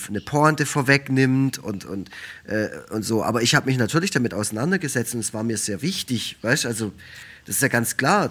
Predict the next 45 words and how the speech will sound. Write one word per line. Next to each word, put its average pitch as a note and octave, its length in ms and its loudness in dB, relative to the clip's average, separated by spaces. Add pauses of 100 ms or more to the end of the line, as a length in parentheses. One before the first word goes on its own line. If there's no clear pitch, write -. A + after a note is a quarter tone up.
wofür B2+ 440 2
das A2+ 180 -2
da F#3+ 200 4
ist. G#2 360 -2
Das A2+ 140 -2
ist B2+ 160 -2
auch G#2+ 160 -4
wichtig, F#3 260 0
dass - 200 -4
man A#2 80 -4
sich A2+ 160 -8
darüber A2+ 280 0
unterhält G#2+ 500 4
und A2+ 100 -2
dass A2 160 2
es - 60 -6
das - 220 -4
gibt G3+ 300 2
und A#2 120 2 (640)
dass, B2+ 260 6
äh, B2 240 4
da B2+ 120 2
jemand B2+ 320 6
mal A#2+ 120 2
auf G#2+ 120 -2
die A2+ 160 -6
Idee B2+ 260 4
kam, D#3 340 4
das A#2 200 -2
so A#2 80 0
umzusetzen. C3+ 760 -2
Das G#2+ 140 -4
Problem D#3+ 480 2
war, C#3 120 4
die A#2+ 80 0
Person, D3+ 460 2
die D#3 80 0
mich B2+ 160 2
darauf G#2 300 0
hingewiesen A#2 680 0
hat, A2 140 0
hat A#2 160 2
mich A#2+ 220 -4
in D3 220 2
ihrem C3 280 4